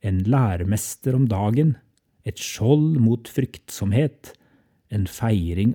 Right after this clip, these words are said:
av hellighet, en visjon av sinnsro, pant på fred og samhold. Det er store ord, men jeg kjenner også at her er det noe jeg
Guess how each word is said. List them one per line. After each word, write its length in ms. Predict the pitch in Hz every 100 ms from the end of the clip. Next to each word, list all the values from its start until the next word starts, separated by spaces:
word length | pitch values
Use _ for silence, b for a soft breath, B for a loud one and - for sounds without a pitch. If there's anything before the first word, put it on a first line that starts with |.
| 117
av 160 | 110 -
hellighet, 840 | 131 92 87 92 156 147 _ - - b b b b b
en 240 | - 101 92
visjon 720 | 98 - - 101 123 175 165 127
av 160 | 120
sinnsro, 840 | 143 - - 107 123 - 151 156 165 - _ _ _ _ _ _
pant 600 | - 113 165 151 - - -
på 100 | -
fred 680 | 160 - 95 120 156 147 98 - _ _
og 160 | - -
samhold. 480 | 120 95 107 117 - _ _ _ _ _ _ _ _ _ _ _ -
Det 140 | 101 87
er 100 | 123
store 320 | 143 98 90 104
ord, 140 | - _ _ _ _ _ _ -
men 140 | 101 98
jeg 140 | 107
kjenner 260 | 135 104 113
også 320 | 90 - 139 123
at 100 | -
her 200 | 113 123
er 100 | 101
det 80 | 123
noe 220 | 120
jeg 100 | 95